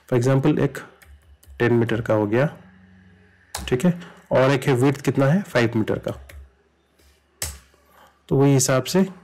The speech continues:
इधर दिखेगा, राइट। ये आपका रेक्टेंगल हो गया, जो हमने डायमेंशन दिया है वही डायमेंशन इधर आएगा। ये टेन मीटर, राइट,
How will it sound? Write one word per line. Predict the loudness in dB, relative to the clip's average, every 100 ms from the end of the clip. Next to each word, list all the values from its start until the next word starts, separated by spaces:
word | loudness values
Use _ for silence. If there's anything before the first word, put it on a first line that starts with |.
| _
इधर | -2 0
दिखेगा, | 2 0 -2 -4 -8 -14 _ _ _ -8 -2
राइट। | -2 -2 -20 -20 _ -20 -20 _
ये | 0
आपका | 0 0
रेक्टेंगल | -2 -2 -4 -4
हो | -6
गया, | -8 -12 -16 -20 -20 _ _ _ -10
जो | -2 0
हमने | 2 2
डायमेंशन | 2 2 0 0 2
दिया | 2 2
है | 2
वही | 2 2
डायमेंशन | 2 0 0 0 -2
इधर | -2 -2
आएगा। | -4 -2
ये | 0 0
टेन | 0 0
मीटर, | 0 0 0 -2 -16 _ -20 _ _ _ _ _ -20 -20 -20 -20 _ _ _ _ _ _ _ _ _ _ _ _ _ _ _ _ _ _ _ _ 0
राइट, | 0